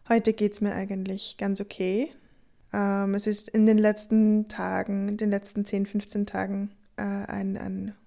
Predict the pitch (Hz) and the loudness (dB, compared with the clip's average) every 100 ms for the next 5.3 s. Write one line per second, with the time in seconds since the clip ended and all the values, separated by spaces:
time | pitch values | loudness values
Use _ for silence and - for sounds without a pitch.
0 | _ _ 220 220 233 233 214 214 214 220 | _ _ 0 4 4 4 2 2 2 0
1 | 208 202 - 202 214 208 208 - 208 208 | 0 0 -2 -4 -2 -4 -4 -6 -4 0
2 | 208 208 208 208 208 - - - - - | 0 0 0 0 -2 -8 -20 -20 -20 -20
3 | - _ - 214 214 208 208 214 220 - | -20 _ 0 2 4 4 4 2 -2 -8
4 | - - - - - 190 180 175 208 - | -12 -14 -16 -16 0 4 4 2 -4 -12
5 | - - | -20 -2